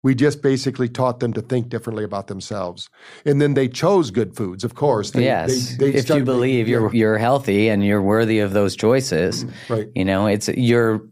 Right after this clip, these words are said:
Speaker 2: choices in every area of your life will start to align 'cause it's like a drug.
Speaker 1: Yeah.
Speaker 2: You're like, "Oh, man, I really love myself. Give me
Speaker 1: And,
Speaker 2: that
Speaker 1: and you do
Speaker 2: salad."
Speaker 1: get addicted to that because
Speaker 2: Yeah.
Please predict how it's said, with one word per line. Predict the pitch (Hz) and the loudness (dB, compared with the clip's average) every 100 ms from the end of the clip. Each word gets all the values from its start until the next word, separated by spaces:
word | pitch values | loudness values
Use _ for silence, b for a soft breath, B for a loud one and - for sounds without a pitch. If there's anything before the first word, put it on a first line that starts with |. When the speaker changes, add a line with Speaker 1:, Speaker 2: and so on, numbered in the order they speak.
| _ - | _ -2
Speaker 2:
choices | 143 143 139 123 117 | 2 2 2 2 2
in | 113 | 2
every | 90 127 113 | 0 0 2
area | 101 110 104 | 2 2 2
of | 98 | 2
your | 101 | 2
life | 101 107 98 - - | 2 2 0 -2 -2
will | 101 | -2
start | - 101 92 | 0 -2 0
to | 98 | 0
align | 139 165 | 2 0
'cause | 120 117 | 0 0
it's | 117 - | 0 0
like | 202 165 | -2 0
a | |
drug. | 113 214 214 - - B | 0 2 0 -2 -8 B
Speaker 1:
Yeah. | 120 120 B | -2 -4 B
Speaker 2:
You're | 135 | -2
like, | 98 165 | 0 0
"Oh, | 190 | 0
man, | 95 147 123 | 2 0 2
I | 104 | 0
really | 123 110 113 | 2 2 2
love | 110 131 | 2 2
myself. | 92 85 87 82 | 0 -2 -2 -2
Give | - 131 | 0 0
me | 135 | 0
Speaker 1:
And, | |
Speaker 2:
that | 95 80 - - | -2 -4 -8 -4
Speaker 1:
and | 143 | 0
you | 170 | 2
do | 165 | 0
Speaker 2:
salad." | 185 247 | 0 0
Speaker 1:
get | 185 | 0
addicted | 127 123 131 | 0 -2 -4
to | 117 | -4
that | 107 98 117 | -4 -6 -2
because | 123 - | 0 2
Speaker 2:
Yeah. | 85 | 0